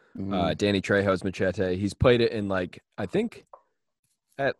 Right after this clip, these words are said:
Speaker 2: like, at least had cameos in, like, ten movies, uh, as
Speaker 1: I would,
Speaker 2: Machete.
Speaker 1: I would say even more than that. I would say, like, thirty movies.
Speaker 2: Yeah, it's, it's wild, and that spans pretty deep. Uh, and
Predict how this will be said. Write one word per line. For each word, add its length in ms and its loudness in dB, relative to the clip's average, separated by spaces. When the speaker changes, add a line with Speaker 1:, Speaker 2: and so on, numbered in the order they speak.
Speaker 2:
like, 220 -2
at 100 -4
least 340 -2
had 240 2
cameos 600 0
in, 40 -8
like, 220 -6
ten 320 -2
movies, 600 -8
uh, 460 -10
as 180 -4
Speaker 1:
I 40 -8
would, 140 4
Speaker 2:
Machete. 180 -8
Speaker 1:
I 60 4
would 160 4
say 280 -2
even 240 -2
more 240 0
than 140 -6
that. 140 -6
I 20 0
would 120 -2
say, 140 0
like, 220 -6
thirty 500 -2
movies. 540 -14
Speaker 2:
Yeah, 140 -4
it's, 320 -10
it's 220 -4
wild, 320 2
and 100 -6
that 140 -2
spans 500 -4
pretty 320 -2
deep. 420 -2
Uh, 460 -2
and 300 -4